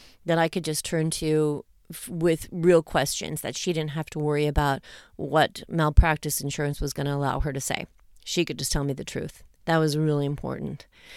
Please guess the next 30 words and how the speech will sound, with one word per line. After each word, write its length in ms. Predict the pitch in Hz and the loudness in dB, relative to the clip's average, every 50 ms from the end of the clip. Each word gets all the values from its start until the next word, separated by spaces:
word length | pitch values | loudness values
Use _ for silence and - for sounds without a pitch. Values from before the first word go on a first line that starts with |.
| - - - - - - | -20 -18 -18 -18 -18 -6
And 200 | - - 185 196 - | -2 0 2 2 2
so 160 | - 214 202 | 2 2 2
when 160 | 202 220 240 | 4 2 2
I 100 | 269 311 | 2 2
recovered, 800 | 349 330 254 - - - 269 294 294 226 190 175 165 160 160 170 - | 2 0 0 -2 -2 -2 -2 -2 0 2 4 6 6 6 4 4 2
you 120 | - 196 | 0 2
have 140 | 196 220 214 | 2 2 0
to 100 | - 233 | -2 -6
be 160 | 208 240 233 | -2 0 0
a 40 | 208 | 2
year 440 | 190 175 170 175 170 170 175 180 196 - | 2 2 2 2 2 2 0 -2 -2 -4
out 260 | - 147 151 151 160 - | -4 -2 -2 -2 -4 -4
of 160 | - 175 156 | -8 -8 -6
your 140 | 165 165 165 | -6 -4 -4
cancer 380 | - - 165 156 160 - 160 | -2 -2 -2 -4 -4 -6 -8
treatment 440 | 156 - - 156 139 - 160 175 208 | -8 -6 -6 -6 -4 -4 -4 -4 -4
before 300 | - - - - 160 147 | -6 -8 -8 -8 -8 -6
you 220 | 131 143 160 160 - | -2 -2 -2 -2 -2
can 360 | - - 156 156 156 160 - - | -4 -4 -4 -4 -4 -6 -8 -8
become 280 | - 147 - - 160 | -8 -8 -8 -8 -8
a 80 | 160 151 | -8 -2
part 220 | - - 151 143 | 0 0 0 0
of 80 | 147 151 | -2 -4
the 80 | 165 | -4
mentor 320 | 165 160 151 139 - - - | -4 -4 -6 -6 -6 -8 -8
program. 560 | - - - - - - 151 139 151 180 175 - - - - - - - - - - - - | -6 -6 -6 -6 -6 -6 -6 -6 -6 -8 -10 -14 -18 -20 -20 -20 -20 -18 -18 -20 -20 -20 -8
And 240 | - 175 175 185 185 | -4 -2 -2 -2 -2
so 120 | - 202 196 | -2 -2 -2
when 220 | 185 196 202 214 | 0 2 2 4
I 300 | 220 233 233 233 233 233 | 4 4 4 2 2 0